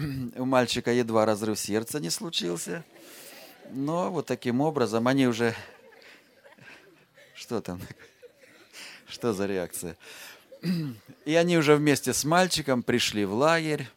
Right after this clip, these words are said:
И вот таким образом мы видим, что это Бог помог обнаружить вот это дело,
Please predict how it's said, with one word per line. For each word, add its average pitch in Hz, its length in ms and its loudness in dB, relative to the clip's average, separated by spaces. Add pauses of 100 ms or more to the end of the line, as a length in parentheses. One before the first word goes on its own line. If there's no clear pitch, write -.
(420)
И 139 140 -2
вот 120 160 0
таким 107 380 -4
образом 107 560 0 (540)
мы 160 160 4
видим, 160 300 4
что - 160 2
это 139 320 4 (840)
Бог 123 320 8
помог 117 380 6
обнаружить 113 680 2
вот 123 180 -2
это 120 280 -2
дело, 107 460 2